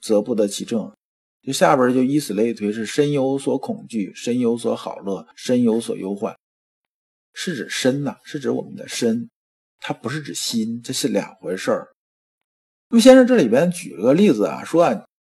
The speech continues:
就是像我修为这种人呐，我出门之后啊，看着俩人在打架，是不是啊？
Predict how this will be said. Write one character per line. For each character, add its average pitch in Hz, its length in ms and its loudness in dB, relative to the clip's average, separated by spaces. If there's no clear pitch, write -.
就 233 140 2
是 214 120 0
像 208 320 2
我 - 160 -8
修 196 200 2
为 127 160 6
这 143 40 4
种 113 200 2
人 95 100 -6
呐， 110 180 -2
我 95 200 -2
出 - 200 -2
门 143 220 2
之 151 80 -2
后 156 220 4
啊， - 160 -4
看 165 180 2
着 131 60 2
俩 - 160 -2
人 117 100 -2
在 143 140 4
打 - 160 -8
架， 117 280 2
是 101 80 -10
不 95 80 -6
是 95 80 -8
啊？ 87 140 -10